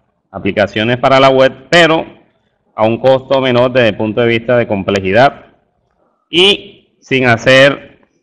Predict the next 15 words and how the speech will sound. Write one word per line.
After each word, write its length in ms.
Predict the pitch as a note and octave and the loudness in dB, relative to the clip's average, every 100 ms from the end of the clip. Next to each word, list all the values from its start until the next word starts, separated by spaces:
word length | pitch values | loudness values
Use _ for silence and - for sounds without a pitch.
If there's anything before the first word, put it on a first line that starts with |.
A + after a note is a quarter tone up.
| _ | _
eh, 400 | A2+ A2 G#2 G2+ | -4 0 0 0
uso 400 | E3+ D3+ - D3 | 0 0 0 0
de 120 | C#3+ A2+ | 0 0
pronto 460 | A#2+ A2+ A#2+ C3+ | -2 -2 -2 0
de 160 | B2 A2 | 0 0
los 160 | G#2 | -2
lenguajes 540 | G2+ F#2+ F#2+ G2+ A#2 B2 | -2 -4 -2 -2 -2 -4
como 340 | A#2 G#2 G2 | -4 -2 -2
Java 240 | G2 A2 A#2 | 2 2 2
Server 320 | B2+ B2 A#2+ | -2 -2 -4
Face 720 | C#3+ D3 C#3+ C#3+ B2+ - _ _ _ _ _ _ _ | -2 0 0 -2 -6 -18 _ _ _ _ _ _ _
o 460 | C3+ D#3+ E3+ - - _ _ _ _ A#2+ | 0 2 2 -2 -12 _ _ _ _ -6
otras 240 | A#2 B2+ | -4 -2
tecnologías 680 | C3 B2+ A#2 G#2 G#2+ A2 A#2 | -2 -2 -2 -2 0 0 0
diferentes. 800 | G#2+ - G2 F#2+ D2+ - _ _ | -2 -6 -4 -4 -8 -20 _ _